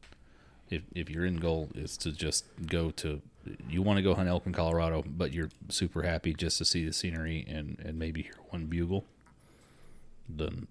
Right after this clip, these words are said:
pick the right time of year to hear 'em bugle and go to Colorado on your own and try to kill an elk. If your number one goal going to Colorado, this is the one, maybe one and only time I'm gonna go and I wanna kill an elk,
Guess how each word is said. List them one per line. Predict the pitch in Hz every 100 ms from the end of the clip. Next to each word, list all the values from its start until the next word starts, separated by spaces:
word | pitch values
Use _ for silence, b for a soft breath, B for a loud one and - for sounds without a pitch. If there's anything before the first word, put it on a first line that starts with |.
| -
pick | - -
the |
right | 82 80
time | - 82
of |
year | 82 80
to | -
hear | 82
'em | 78
bugle | 82 85 87 - -
and | 85 80 78
go | 82
to | 78
Colorado | 80 76 90 85 76 - -
on | 90 85
your | 85
own | 117 87 - B B B B B B -
and | 92
try | 92 80
to |
kill | 78 80
an | 85
elk. | - - - - - - - - -
If | 98 95 -
your | 104 95
number | 92 92 90
one | 90 85
goal | 90 87 85
going | 104 90 87
to |
Colorado, | 85 87 85 87 82
this | 87 85
is | 80
the | 85
one, | 82 90 87
maybe | 87 82 82
one | 90 87
and | 82
only | 85 85
time | 92 85
I'm | 87
gonna | 85 78
go | 80 85 80 - - 90
and | 80
I |
wanna | 80 85 80
kill | 92 82
an |
elk, | 82 76